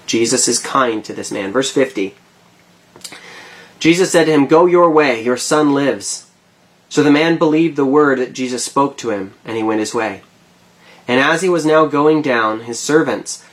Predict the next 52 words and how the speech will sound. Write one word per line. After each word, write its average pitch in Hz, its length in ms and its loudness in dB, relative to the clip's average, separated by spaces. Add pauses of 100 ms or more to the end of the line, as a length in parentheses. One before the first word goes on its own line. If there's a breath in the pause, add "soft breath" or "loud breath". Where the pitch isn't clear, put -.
(140 soft breath)
met 139 280 -2
him 110 200 -12
and 110 140 -12
told 131 240 -4
him, 117 100 -4
saying, 113 300 -6
"Your 113 120 -6
son 98 500 -8 (300)
lives." - 680 -10 (500 loud breath)
Okay, 151 160 0
so 123 100 -4
it 113 60 0
says 135 180 0
the 135 80 0
man 139 240 4
believes, 131 460 -4
and 107 80 -4
it's 104 120 -8
not 113 160 -6
the 127 60 -6
last 120 340 -2
time 120 160 -4
we're 117 120 -2
gonna 113 120 -4
see 123 200 -6
that 113 120 -8
he 101 80 -8
believes. 98 440 -8
So 107 160 -2
you 101 160 -4
can 107 100 -10
picture 120 320 -2
his 107 160 -4
stair 123 320 2
steps - 380 -6
of - 80 -8
faith. - 300 -6
He's 110 180 -8
growing 117 540 0
in 98 120 -8
faith. - 420 -12 (1160)
"Go 147 160 4
your 190 200 4
way, 143 200 4
your 127 160 0
son 117 340 -2
lives." 101 240 -8
Now 117 140 -4
that's 175 240 0
good 156 200 4
news, 123 460 0
right? - 380 -2